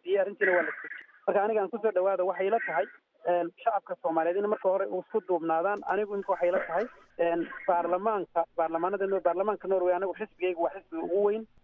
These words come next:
waanan u gudbiyey qof contact person oon la xiriira lay sameeyey. Xisbiyada garabka bidix waxay diyaar u yihiin inay arrintan ka hortagaan. Arrintan waxaynu kaga hortagi karaa laba dariiqo: bulshada Soomaaliyeed inay wax samayso, ama mudaharaad ha isku raacdo,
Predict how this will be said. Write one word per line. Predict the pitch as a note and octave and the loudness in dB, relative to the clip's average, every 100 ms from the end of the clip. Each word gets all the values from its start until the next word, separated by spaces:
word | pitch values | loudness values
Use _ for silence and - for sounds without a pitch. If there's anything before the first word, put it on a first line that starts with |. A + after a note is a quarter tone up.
| - | -2
waanan | F#3+ G3 G3 | 0 2 0
u | A3+ | -4
gudbiyey | F#3 G3 - F3+ - | -4 -6 -2 -2 0
qof | G#3 - | -4 -2
contact | F3+ E3+ G3+ - E3+ | -4 0 -2 -2 0
person | F#3 - F#3 | 0 0 0
oon | F3+ F3 | 0 0
la | G3+ | 0
xiriira | F3 F3 F3+ | 0 0 0
lay | F#3 F#3 | -2 -2
sameeyey. | F3+ F3 G#3 C#4 - - | 0 0 0 -6 -6 -6
Xisbiyada | - G#3 G#3 | 0 2 2
garabka | G#3+ G#3 - F3 | 0 -2 -2 -2
bidix | F#3+ E3+ | -2 -2
waxay | F#3 F3 - | -2 -2 -2
diyaar | F#3+ F#3+ | -2 -2
u | |
yihiin | F3+ F3 | -2 0
inay | E3 | 0
arrintan | F#3 F#3+ F#3 | 0 -4 -2
ka | G3+ | -2
hortagaan. | F#3+ F#3+ G3 A#3 - - - _ F3 | 0 0 0 0 -6 -20 -20 _ -2
Arrintan | E3+ A#3 - G#3+ G#3 | 0 -2 -2 -4 0
waxaynu | G#3 F#3+ F3+ | 0 0 -2
kaga | F3+ G3 | 0 0
hortagi | G3+ G3 E3+ | -2 -2 -2
karaa | E3 D#3+ | 0 2
laba | F3 F#3+ | 0 0
dariiqo: | E3 D#3 D#3+ F#3 - - | -2 -2 2 2 0 -10
bulshada | - - A3 G3 F3 | -12 -4 -2 0 0
Soomaaliyeed | D#3+ E3 F#3 | 0 0 2
inay | F3 | 0
wax | - - | -2 -4
samayso, | D#3+ D#3 - G#3+ - - _ - | -2 -2 -2 -4 -4 -20 _ -4
ama | F3 | 0
mudaharaad | G3 F3+ F3+ A3 G3 | 0 0 2 2 0
ha | |
isku | E3+ - | -2 -2
raacdo, | F3+ E3 D3 F#3 | 0 0 0 -2